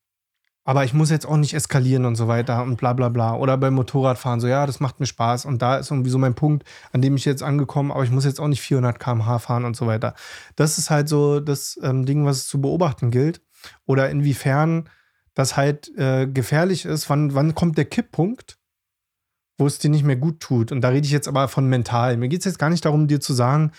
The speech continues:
dass du mit dem Motorrad, dass das gefährlich ist, vierhundert K M H zu fahren, weil man irgendwie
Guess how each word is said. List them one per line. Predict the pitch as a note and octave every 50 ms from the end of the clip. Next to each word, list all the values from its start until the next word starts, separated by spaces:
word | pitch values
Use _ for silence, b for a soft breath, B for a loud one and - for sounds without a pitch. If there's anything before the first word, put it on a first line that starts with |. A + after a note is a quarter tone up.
| B B B B B B B
dass | - C3 B2 -
du | - C#3
mit | C#3 C3+ C3+ C3+ C#3+ C#3+ C#3 - E3 C3 C#3+ D#3
dem | E3 C3+
Motorrad, | C3 A#2+ - C#3 C#3 C#3 D3 D3 C#3+ C#3+ C#3 - - _ _ _ _ _ _ _
dass | - C3 A#2+
das | - C3+ - -
gefährlich | - - - B2 A#2+ C#3+ D3+ D3 C3+ C3+
ist, | D3 C3 A2+ -
vierhundert | - C#3 B2 A#2+ B2 -
K | - C3
M | A#2 A2
H | A#2+ C3 C#3
zu | - - A#2
fahren, | - - A#2 A#2+ A#2+ B2 A#2+
weil | A#2 A#2 A2+
man | A#2+ A#2+ B2+ A#2+ A#2+ B2
irgendwie | B2+ B2 A#2+ B2 A#2+